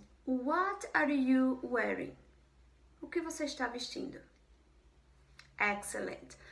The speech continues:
So, look at the picture. What is she wearing?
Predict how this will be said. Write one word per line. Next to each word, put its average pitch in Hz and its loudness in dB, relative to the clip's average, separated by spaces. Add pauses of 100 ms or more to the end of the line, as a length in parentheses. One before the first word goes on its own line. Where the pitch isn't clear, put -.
(140)
So, 240 4 (200)
look 302 4
at 339 0
the 320 0
picture. - -2 (1300)
What 277 4
is 254 0 (100)
she - 2
wearing? 202 4